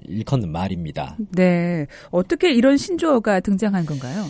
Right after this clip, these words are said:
Speaker 1: 네, 많은 전문가는 노력해도 달라지지 않는 한국 사회의 힘든 현실을 이 사람들이 자조적인 웃음으로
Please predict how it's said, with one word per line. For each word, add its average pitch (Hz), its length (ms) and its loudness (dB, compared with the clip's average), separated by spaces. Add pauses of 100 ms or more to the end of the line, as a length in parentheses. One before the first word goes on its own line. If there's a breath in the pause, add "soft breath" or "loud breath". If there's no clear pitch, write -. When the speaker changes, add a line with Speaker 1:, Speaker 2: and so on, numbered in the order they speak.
(360 soft breath)
Speaker 1:
네, 135 180 2
많은 131 300 4
전문가는 160 1300 4
노력해도 156 480 8
달라지지 139 680 6
않는 120 480 2
한국 127 480 0
사회의 131 420 6
힘든 208 440 4
현실을 139 840 4
이 90 100 -8
사람들이 120 840 2
자조적인 127 760 4
웃음으로 107 760 2